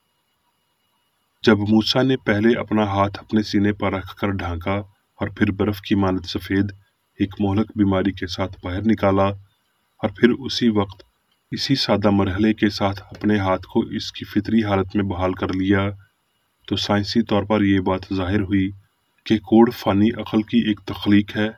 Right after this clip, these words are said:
نہ کہ مادے کی کوئی حالت ہے۔ الہی سائنس میں اس ثبوت کی بدولت خدا نے موسیٰ کے خوف کو کم کر دیا اور اس کی اندرونی آواز اس کے لیے خدا کی آواز بن گئی، جس نے کہا،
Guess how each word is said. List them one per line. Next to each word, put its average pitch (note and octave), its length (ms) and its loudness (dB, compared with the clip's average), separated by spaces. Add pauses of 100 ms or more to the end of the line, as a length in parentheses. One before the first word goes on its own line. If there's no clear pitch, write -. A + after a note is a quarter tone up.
(120)
نہ G2+ 180 4
کہ A2 80 2
مادے F#2+ 360 4
کی G#2 180 -4
کوئی G2+ 220 2
حالت E2+ 420 -4
ہے۔ F2 120 0 (1000)
الہی G#2 300 4
سائنس A#2+ 360 0
میں B2+ 200 2
اس A2 80 -2
ثبوت G#2 400 0
کی - 200 -12
بدولت G2 460 -2 (640)
خدا G2+ 240 6
نے G#2 100 6
موسیٰ G2+ 380 2
کے G#2+ 140 -2
خوف G2 360 -4
کو G#2 140 0
کم G2 240 -2
کر G#2+ 140 0
دیا G2+ 320 2 (560)
اور G2 120 0 (100)
اس - 160 -6
کی A#2 200 -2 (120)
اندرونی G2+ 420 4
آواز G2 520 0 (460)
اس G#2+ 140 0
کے - 140 4
لیے G#2 240 4
خدا F#2+ 340 -2
کی F#2+ 180 0
آواز F2+ 380 -2
بن F2 220 0
گئی، F#2 200 2 (540)
جس G2 280 -2
نے F#2+ 80 2
کہا، F2+ 320 0